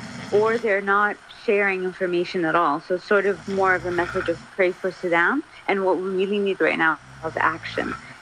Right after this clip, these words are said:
And that's where we come in, sort of making sure that any, um, increased awareness or any awareness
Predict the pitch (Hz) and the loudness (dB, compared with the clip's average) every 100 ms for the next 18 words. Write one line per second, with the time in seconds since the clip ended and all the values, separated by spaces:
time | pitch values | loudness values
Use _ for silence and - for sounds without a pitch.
0 | - 185 190 202 - 185 180 196 208 202 | -4 0 2 0 0 -2 -2 -4 -4 -4
1 | 170 156 160 180 - 175 175 175 190 - | -2 0 0 0 2 4 4 0 -4 -4
2 | 196 - 196 180 175 156 - - - 214 | -6 -2 0 2 2 0 -2 -8 -2 0
3 | 220 214 208 190 180 170 165 165 170 170 | 0 0 -2 -2 0 2 2 2 -2 -8
4 | - - - - - - - - 208 208 | -16 -20 -18 -14 -2 -2 -2 -2 0 0
5 | - 214 185 - 170 175 190 190 160 170 | -2 -2 -4 -2 0 2 2 2 -2 -2
6 | 175 147 240 233 185 180 180 180 | 0 2 0 0 2 2 0 -4